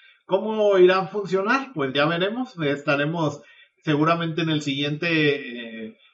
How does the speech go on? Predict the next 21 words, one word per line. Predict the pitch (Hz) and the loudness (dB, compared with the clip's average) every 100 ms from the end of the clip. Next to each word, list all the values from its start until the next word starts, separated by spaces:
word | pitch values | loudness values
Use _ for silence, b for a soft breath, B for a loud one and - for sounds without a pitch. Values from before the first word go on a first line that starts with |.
| _ | _
podcast | - 233 - 165 - - | -2 -2 2 2 2 -10
hablando | 143 143 151 156 180 | -4 0 0 2 0
de | 170 147 | 0 0
cómo | 151 160 165 | -2 -2 0
ha, | 151 160 | 2 2
ha | 160 143 143 151 | 2 0 2 4
ido | 156 170 | 4 2
el | 160 135 | 0 0
evento, | 127 175 180 240 240 233 - | 0 -2 -4 0 0 0 -4
quién | 156 151 | -2 0
ha | 156 156 | 0 0
ganado, | 151 143 151 175 180 | 0 0 0 2 2
lo, | 151 135 131 127 | 2 2 0 -2
qué, | 151 147 147 | 0 0 0
qué | 165 156 | -2 -4
cosas | 160 156 165 143 | -4 -2 -4 0
dignas | 156 151 165 147 | -2 0 -4 -2
de | 143 | -4
comentar | 139 135 123 120 143 143 | -4 -8 -8 -6 0 2
han | 151 | 2
ocurrido. | 156 147 127 160 160 139 - | -2 -6 -2 2 2 2 -4